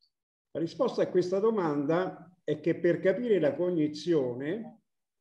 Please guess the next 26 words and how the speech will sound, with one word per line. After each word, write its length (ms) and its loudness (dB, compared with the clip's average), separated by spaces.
alcuni 420 0
ricercatori 1200 -2
avevano 440 2
cominciato 760 0
a 20 4
usare 520 0
le 200 2
tecnologie 1080 -2
della 300 -8
cognizione. 800 -14
Per 160 -14
capire 380 -6
la 120 -6
cognizione 540 -8
usavano 420 -4
le 140 -4
tecnologie 760 -4
della 180 -10
cognizione, 640 -14
cioè 180 -2
le 140 0
tecnologie 720 0
dell'informazione, 1160 -4
le 40 -12
tecnologie 720 -4
digitali, 680 -8